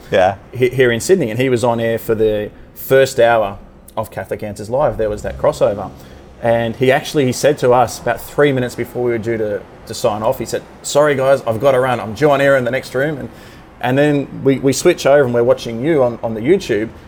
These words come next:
Speaker 2: and you see this body walk across the camera, and that's
Speaker 1: Yeah.
Speaker 2: Tim running to get into
Speaker 1: Yeah,
Speaker 2: the studio.
Speaker 1: right, right. <laughs> That's funny. That's a funny story.
Speaker 2: So you do have these instances where it's, it's a, it's a mad rush at the last minute.
Speaker 1: Well, Tim's only late, uh, every time.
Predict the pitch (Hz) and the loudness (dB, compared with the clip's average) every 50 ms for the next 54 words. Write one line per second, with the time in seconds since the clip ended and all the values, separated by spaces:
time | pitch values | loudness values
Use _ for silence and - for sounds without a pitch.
0 | - - - 113 117 117 - - 131 117 117 101 - - 117 120 117 107 107 110 | -14 -8 -6 -4 -4 -2 0 0 2 2 0 0 0 2 2 4 2 2 0 0
1 | 113 110 - 113 - 120 - - 117 110 - 143 147 135 110 110 120 123 127 127 | 0 0 0 -2 -2 -4 -4 -4 -6 -6 -2 -2 -2 0 0 0 0 0 0 0
2 | 123 - 151 127 117 123 127 127 123 120 127 131 131 131 143 139 131 120 - 175 | 0 0 0 0 2 2 0 2 2 2 2 2 4 4 4 4 2 2 2 2
3 | 180 156 131 120 147 143 127 107 135 127 - - 147 - 277 320 330 330 302 285 | 2 2 4 4 4 2 4 2 2 2 2 0 0 0 0 2 2 2 2 0
4 | - - - 226 233 240 214 180 160 185 190 - 196 - - 165 160 160 156 151 | -2 -2 2 2 4 4 4 4 4 2 2 2 0 0 2 2 2 2 2 0
5 | - - 151 151 143 117 101 - 160 160 160 165 160 208 208 151 180 180 165 160 | 0 2 4 4 4 4 4 4 4 2 2 2 4 4 4 4 4 4 4 4
6 | 147 131 156 160 - - 143 - 139 123 113 135 135 135 127 127 135 131 - - | 2 0 0 -2 -2 -4 -6 -6 -6 -2 2 4 4 6 6 4 4 2 -2 -8
7 | - - - - - 139 135 - - - 123 - 139 147 156 165 160 156 131 135 | -8 -8 -6 0 4 4 4 4 4 0 -2 -2 -2 0 2 2 2 4 4 4
8 | 147 170 - - 127 - 113 120 127 120 - - 147 127 117 117 - - - - | 2 2 0 -4 -6 -4 -2 -2 -2 -2 -4 -4 -4 -4 -4 -4 -6 -10 -18 -18
9 | - - - 139 143 143 - 214 269 330 320 277 190 - 143 135 147 160 165 165 | -16 -2 2 2 2 2 2 0 0 0 0 0 -2 0 2 4 4 4 4 2
10 | 156 147 131 120 117 113 117 113 110 107 101 - - - - - - - - 101 | 0 0 0 2 4 4 4 4 2 -2 -4 -6 -12 -20 -20 -20 -12 -8 -4 -4
11 | 92 90 - 113 110 95 101 98 - 95 82 73 69 64 | -2 0 0 0 0 -2 -4 -8 -8 -8 -8 -8 -8 -10